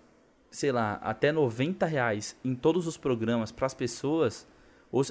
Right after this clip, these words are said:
ou a pessoa que quer usar um programa, mano, trinta conto, viado. Você vai ter mui-, um fluxo muito grande de pessoas usando aquilo.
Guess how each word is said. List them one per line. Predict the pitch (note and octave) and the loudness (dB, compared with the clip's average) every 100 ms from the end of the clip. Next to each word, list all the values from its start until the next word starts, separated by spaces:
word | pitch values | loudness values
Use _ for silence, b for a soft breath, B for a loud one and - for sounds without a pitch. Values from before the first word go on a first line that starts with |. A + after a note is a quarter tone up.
| - | -2
ou | C#3 D#3+ | 4 4
a | |
pessoa | E3 E3 - D3+ | 6 2 2 -2
que | C#3 | -2
quer | - D3+ | 0 2
usar | C#3 C#3 | 4 2
um | C3 F3+ | 2 0
programa, | F#3+ C3+ A#2+ F3+ G#3 A2 B B B _ | 0 2 2 2 0 -2 B B B _
mano, | F3 A3+ C#3 - | 0 2 2 0
trinta | D#3 G3+ A#3+ | 0 2 2
conto, | A#3 G3 A#3 E4 D#4 | 2 4 4 4 2
viado. | E4 D4 A#2+ - | 2 4 0 -2
Você | B2+ D3 | -4 -2
vai | F3 | -2
ter | F#3 | 0
mui-, | F#3 F#3+ A3 | 2 2 2
um | F3+ F#3+ | 2 0
fluxo | - F3 G3+ A#3 - | 0 2 2 2 2
muito | G#3 A3 A3+ | 2 2 2
grande | G#3 F3+ F#3 G#3 | 2 2 2 0
de | F#3+ | -2
pessoas | - F3 E3+ D#3 | 0 0 2 0
usando | D3+ C#3 C#3 B2 | 0 2 2 2
aquilo. | B2 C3+ A2 F#2 | 0 0 0 -2